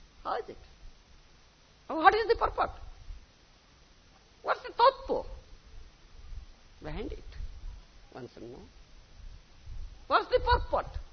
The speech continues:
Thereby he showed how he is the only Kanto, only enjoyer. Nobody else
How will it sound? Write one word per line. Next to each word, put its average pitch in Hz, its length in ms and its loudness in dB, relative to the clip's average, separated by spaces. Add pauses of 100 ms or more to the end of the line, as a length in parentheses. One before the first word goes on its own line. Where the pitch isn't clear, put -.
(1900)
Thereby 311 760 12 (1300)
he 370 120 6
showed 330 840 12 (580)
how 359 520 12
he 359 80 2
is 359 160 4
the 392 60 -2
only 370 260 4
Kanto, - 680 2 (1500)
only 392 400 6
enjoyer. 339 800 12 (1080)
Nobody 240 300 -2
else 269 240 4